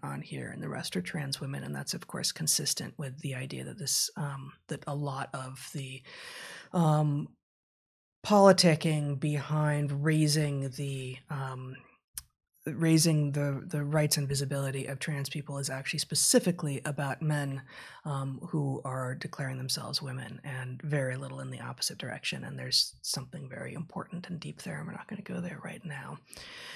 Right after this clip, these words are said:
Um, defund and demilitarize and dismantle police. Um, in case anyone was still confused about whether or not defund actually means these other things, at least in some people's heads, yes, it actually a hundred percent does.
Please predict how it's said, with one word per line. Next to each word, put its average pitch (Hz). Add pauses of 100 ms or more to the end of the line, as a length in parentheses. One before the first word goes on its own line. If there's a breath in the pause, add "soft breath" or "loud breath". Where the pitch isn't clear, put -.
(420 loud breath)
Um, 196 (280)
defund 202
and 208
demilitarize 170 (160)
and 180
dismantle 147
police. 160 (160)
Um, 143 (360)
in 156
case 139
anyone 151
was 139
still 147
confused 156
about 143
whether 147
or 147
not 135
defund 143
actually 147
means 139
these 143
other 156
things, 180
at -
least 165
in 160
some 165
people's 165
heads, 180
yes, 160
it 180
actually 151 (120)
a -
hundred 160
percent 165
does. 196